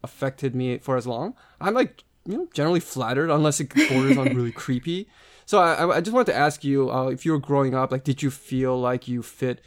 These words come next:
Speaker 1: into the, the standard, uh, beauty ideals? And if not, was there ever a time when this fetishization actually seemed like something that, that kind of boosted you?
Speaker 2: Beauty standards are very hard for me.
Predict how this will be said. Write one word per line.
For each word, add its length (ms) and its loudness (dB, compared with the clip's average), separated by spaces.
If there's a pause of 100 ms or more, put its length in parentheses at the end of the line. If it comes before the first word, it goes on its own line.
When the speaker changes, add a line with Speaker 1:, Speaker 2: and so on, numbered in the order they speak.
(280)
Speaker 1:
into 400 -2
the, 160 -2
the 120 -6
standard, 720 -4 (100)
uh, 120 -6
beauty 380 -2
ideals? 580 0 (120)
And 300 -4
if 160 -2
not, 280 0 (320)
was 160 2
there 120 6
ever 120 4
a 40 -2
time 220 0
when 160 0
this 160 -6
fetishization 680 -4
actually 300 -6
seemed 480 -6
like 440 -6 (420)
something 340 -4
that, 320 -6
that 320 -8
kind 200 -8
of 120 -12 (100)
boosted 380 -2
you? 180 -6 (200)
Speaker 2:
Beauty 300 4
standards 480 -2
are 200 0
very 360 2
hard 440 -2
for 240 -2
me. 300 2